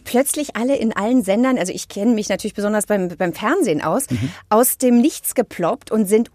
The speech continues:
Speaker 1: unfassbar erfolgreich geworden, ne? Explosiv. Mein Name ist Barbara Ehlichmann. Schönen guten Abend. Ich meine, wer weiß das nicht? Das
Speaker 2: Ja, als ich's jetzt gerade wieder gehört hab, das ist, ja, das ist auch so ein Neunziger-Ding irgendwie.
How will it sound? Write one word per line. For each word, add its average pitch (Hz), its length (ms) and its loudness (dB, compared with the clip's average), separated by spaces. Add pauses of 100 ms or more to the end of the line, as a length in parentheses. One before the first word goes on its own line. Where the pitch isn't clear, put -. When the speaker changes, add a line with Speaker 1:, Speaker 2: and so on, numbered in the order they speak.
Speaker 1:
unfassbar 320 760 -2
erfolgreich 240 460 -8
geworden, 117 380 -10
ne? 170 200 -8
Explosiv. 196 1300 -4 (460)
Mein 185 240 0
Name 180 240 2
ist - 100 -4
Barbara 180 380 0
Ehlichmann. 214 560 0
Schönen 185 260 0
guten 196 240 -4
Abend. 170 400 -2
Ich 147 140 -8
meine, 196 240 -2
wer 214 180 4
weiß - 380 0
das 359 180 -8
nicht? 330 380 0 (340)
Das - 260 -6 (140)
Speaker 2:
Ja, 156 240 -10
als 151 160 0
ich's 156 80 -2
jetzt - 160 4
gerade 180 200 2
wieder 185 180 4
gehört 160 280 4
hab, 151 140 -2
das 151 160 -2
ist, 165 160 -8
ja, 170 160 4
das 160 140 -2
ist 156 100 -4
auch 156 120 -4
so 175 120 2
ein 165 40 4
Neunziger-Ding 123 680 0
irgendwie. 113 480 -2